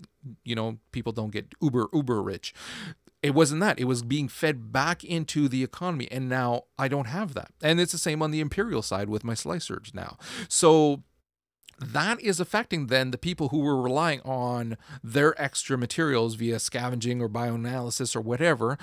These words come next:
that they were selling on the Galactic Trade Network. Well, that is affecting them because they, they're either not selling them anymore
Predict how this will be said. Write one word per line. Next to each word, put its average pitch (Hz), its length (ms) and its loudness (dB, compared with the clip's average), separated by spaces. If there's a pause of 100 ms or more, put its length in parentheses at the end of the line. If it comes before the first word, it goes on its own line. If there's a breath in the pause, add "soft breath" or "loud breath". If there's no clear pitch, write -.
(300 loud breath)
that 117 160 0
they 139 80 4
were 123 160 2
selling 147 440 4
on 127 220 0
the 120 80 -2
Galactic 123 400 -2
Trade 208 240 -2
Network. 120 480 -2 (260 loud breath)
Well, 135 100 0
that 165 180 4
is 143 100 2
affecting 139 440 -2
them 143 360 -2
because 127 400 0
they, 139 260 0 (180)
they're 147 260 4
either 147 220 4
not 143 340 0
selling 185 460 -2
them 107 180 -6
anymore 107 580 -2